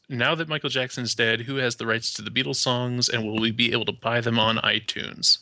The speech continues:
Well, the answer is obviously yes. But, um, the publishing rights to most of the Beatles' biggest hits are owned by one entity, a joint venture between the late Michael Jackson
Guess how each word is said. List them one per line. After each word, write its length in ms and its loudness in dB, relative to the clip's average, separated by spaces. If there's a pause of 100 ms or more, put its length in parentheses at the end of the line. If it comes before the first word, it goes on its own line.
Well, 140 -6
the 200 2
answer 200 0
is 100 -2
obviously 480 -2
yes. 400 0 (760)
But, 300 0
um, 340 -4 (140)
the 100 -10
publishing 360 -2
rights 220 2
to 60 -4
most 180 0
of 80 -6
the 80 0
Beatles' 220 0
biggest 300 0
hits 180 -2
are 100 0
owned 200 0
by 120 4
one 320 0
entity, 480 -2
a 100 -2
joint 400 -2
venture 280 -2
between 280 0
the 80 2
late 260 2
Michael 200 -2
Jackson 460 -2